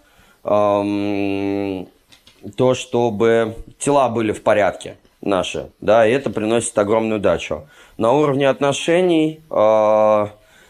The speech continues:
Тактильность, сексуальность, близость, давление говорит «да», соглаша-, ну, можно на-, соглашаться на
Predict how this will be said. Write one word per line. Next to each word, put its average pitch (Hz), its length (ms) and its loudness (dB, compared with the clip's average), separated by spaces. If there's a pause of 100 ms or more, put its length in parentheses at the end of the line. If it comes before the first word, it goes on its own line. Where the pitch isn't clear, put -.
(160)
Тактильность, 170 640 0
сексуальность, 139 760 0
близость, 143 800 2
давление 117 420 4
говорит 107 380 2
«да», 139 340 4
соглаша-, 117 960 2
ну, 123 240 2
можно 123 340 -2
на-, 123 100 -2
соглашаться 123 760 0
на 110 380 -2